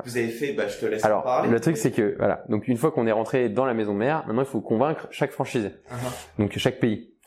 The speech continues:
Speaker 2: Et donc, euh, pour la France, euh, il se trouve que Burger King France a lancé trois burgers veggie, ce qui était une super initiative, euh, qui sont inspirés, euh, en fait, qui reproduisent les burgers, euh, de viande animale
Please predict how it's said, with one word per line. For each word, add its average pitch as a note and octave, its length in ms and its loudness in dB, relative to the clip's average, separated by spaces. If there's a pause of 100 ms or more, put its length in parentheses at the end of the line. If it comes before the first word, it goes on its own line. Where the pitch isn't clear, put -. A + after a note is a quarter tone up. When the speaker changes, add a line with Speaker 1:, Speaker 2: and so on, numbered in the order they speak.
(320)
Speaker 2:
Et G2+ 100 4
donc, A2 300 2
euh, F#2+ 240 4
pour G#2 140 2
la G2 80 2
France, - 720 -2
euh, F#2+ 360 2
il G2 60 -2
se - 80 -6
trouve D#3 200 0
que A#2+ 120 0
Burger G#2 280 2
King A2 140 -4
France - 420 -2
a G#2+ 120 0
lancé B2+ 500 0 (280)
trois D3+ 220 2
burgers A#2 320 0
veggie, A2 440 -2 (420)
ce - 100 -18
qui - 100 -2
était F#2 100 4
une F2 80 0
super A#2 340 0
initiative, A2 540 0 (500)
euh, F#2+ 580 2 (460)
qui - 220 -2
sont C#3 420 2
inspirés, C3 640 2
euh, G2+ 180 2
en G#2 60 0
fait, B2+ 160 0
qui - 160 0
reproduisent C3 720 0 (140)
les G#2 200 4
burgers, G#2+ 460 2
euh, F2+ 440 0
de F#2+ 240 0
viande G2 540 2
animale G#2 520 2